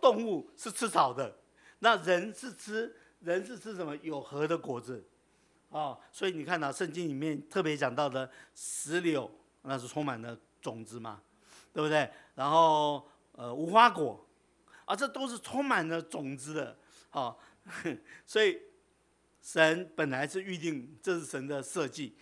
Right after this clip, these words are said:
所以叫你不要看见老虎就觉得它很好吃，啊，然后大家才能够和平相处嘛，对不对？那神三十一节说，第一章的最后一节说，神看着一切所造的都甚好。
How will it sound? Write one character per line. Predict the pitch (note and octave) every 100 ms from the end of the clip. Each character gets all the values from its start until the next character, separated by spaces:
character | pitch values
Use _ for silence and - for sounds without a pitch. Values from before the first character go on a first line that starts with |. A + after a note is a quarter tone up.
| - -
所 | E3+
以 | D#3
叫 | G#3 D3+
你 |
不 | C#3+ E3+
要 |
看 | D#3 - D#3
见 | E3
老 | C3+ C#3+
虎 | A#2 B2
就 | D3
觉 | C#3+ C3
得 |
它 | C3+
很 | B2+
好 | A#2+ G#2+
吃， | - A#2 - _ _ _ _ _ _ -
啊， | - G3 - _ _ _ - - - _ _
然 | D#3
后 | F3+
大 | G3 F#3+
家 | F3+
才 | D3+
能 | D3+
够 | D#3+
和 | D3 C#3
平 | C#3+
相 | D3 D3 C3+
处 | A#2+ A2+
嘛， | - - _
对 | -
不 |
对？ | B2+ - _ - - -
那 | - E3+ D3+ - - _
神 | - - D#3+ D#3+ E3+ - _ _ -
三 | G3 G3
十 | F3
一 | F3
节 | E3 D3+
说， | D#3+ E3 E3 D#3 -
第 | E3 E3
一 |
章 | E3+ E3
的 | D#3
最 | D#3 D#3+
后 | D#3+
一 | D3
节 | C3 B2+
说， | C3 D#3 D#3 - -
神 | - - D3 D#3
看 | - F#3+ E3 D3+
着 | D3+ D3+
一 | D3+ D#3
切 | - F3+
所 | - C3+
造 | F3 D#3
的 | C#3 C3+
都 | D3+
甚 | D3 D3 G#2
好。 | G2+